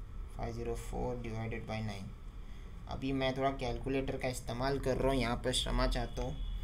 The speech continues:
मैं ज़्यादा वक्त गंवाना नहीं चाहता इधर। फ़ाइव ज़ीरो फ़ोर डिवाइड बाय नाइन,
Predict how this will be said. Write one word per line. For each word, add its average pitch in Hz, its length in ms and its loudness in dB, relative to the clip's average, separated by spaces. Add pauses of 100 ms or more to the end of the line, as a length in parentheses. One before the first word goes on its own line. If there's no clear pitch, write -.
(320)
मैं 120 140 0
ज़्यादा 127 300 4
वक्त 123 280 2
गंवाना 120 480 2
नहीं 127 160 2
चाहता 120 300 -2
इधर। 120 280 -2 (1400)
फ़ाइव 120 240 2
ज़ीरो 120 240 0
फ़ोर 135 400 0 (280)
डिवाइड 117 380 -2
बाय 123 180 -2
नाइन, 120 280 -2